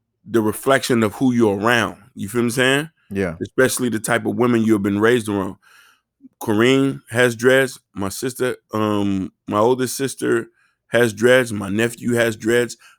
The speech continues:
Speaker 1: My little niece wears her natural hair. So, you know what I mean? I'm around this type of attitude. So women I've always dated, remember what majority of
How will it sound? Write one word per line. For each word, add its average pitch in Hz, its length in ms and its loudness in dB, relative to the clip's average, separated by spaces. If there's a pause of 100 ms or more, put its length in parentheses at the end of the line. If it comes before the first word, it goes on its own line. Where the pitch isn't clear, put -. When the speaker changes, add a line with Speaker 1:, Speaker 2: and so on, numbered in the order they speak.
Speaker 1:
My 98 140 -4
little 120 340 4
niece 127 320 2
wears 113 300 0
her 117 140 0
natural 117 420 -4
hair. 120 320 -2 (280)
So, 127 240 2
you 131 120 2
know 139 80 4
what 131 60 4
I - 20 2
mean? 127 240 0
I'm 135 220 0
around 123 480 -2 (100)
this 107 300 -6
type 110 260 -2
of 104 80 -2
attitude. 120 520 -2
So 101 340 -4
women 113 360 -2
I've 123 180 0
always 107 340 0
dated, 107 340 -2 (560)
remember 113 220 -2
what 107 160 2 (120)
majority 104 680 2
of 110 120 -4